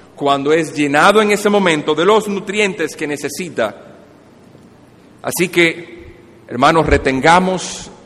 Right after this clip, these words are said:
Cristo en nuestros pensamientos, con fe, hasta que Cristo por fin sea parte de nuestras almas. Necesitamos percibir que Dios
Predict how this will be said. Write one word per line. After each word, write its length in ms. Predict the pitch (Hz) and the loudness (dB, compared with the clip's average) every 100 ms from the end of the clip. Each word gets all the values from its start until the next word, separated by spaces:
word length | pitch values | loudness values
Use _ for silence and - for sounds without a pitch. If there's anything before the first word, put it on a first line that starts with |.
| - - | -20 -8
Cristo 600 | 170 - - 123 107 113 | -4 -4 -6 -6 -6 -4
en 120 | 120 | -4
nuestros 360 | 120 131 139 127 | -4 -6 -6 -8
pensamientos, 720 | 139 127 127 139 147 127 120 | -6 -4 -2 -2 -2 -4 -4
con 180 | 151 147 | -2 -2
fe, 460 | - 196 127 - - - - - - _ _ _ - | 0 0 0 -6 -16 -20 -20 -20 -20 _ _ _ 0
hasta 400 | 165 165 - 156 | 2 2 -2 -4
que 400 | 151 143 - - | -2 -4 -6 -14
Cristo 400 | 139 147 - 139 | -8 -8 -6 -6
por 160 | 113 123 | -6 -6
fin 360 | 127 110 101 104 - - - | -6 -8 -8 -14 -20 -20 -16
sea 280 | - 127 127 | -10 -4 -2
parte 440 | 147 180 180 180 | 2 2 2 -2
de 100 | 160 | -4
nuestras 720 | 147 151 147 - 143 139 143 147 | -2 -4 -4 -8 -6 -6 -6 -4
almas. 540 | 131 110 78 - - - - - | -4 -4 -12 -16 -20 -20 -20 -6
Necesitamos 1400 | 139 143 156 139 156 143 - 180 170 117 101 - - - - - - - | -4 -2 -2 -4 -6 -4 2 4 4 0 -8 -12 -18 -20 -20 -20 -20 0
percibir 1120 | 180 190 185 202 196 226 220 160 - - - - - - - - _ | 4 8 8 6 6 6 4 2 -4 -12 -20 -20 -20 -20 -20 -20 _
que 160 | - 127 | -6 -6
Dios 760 | 147 160 143 104 - - - | -2 0 0 -2 -6 -16 -18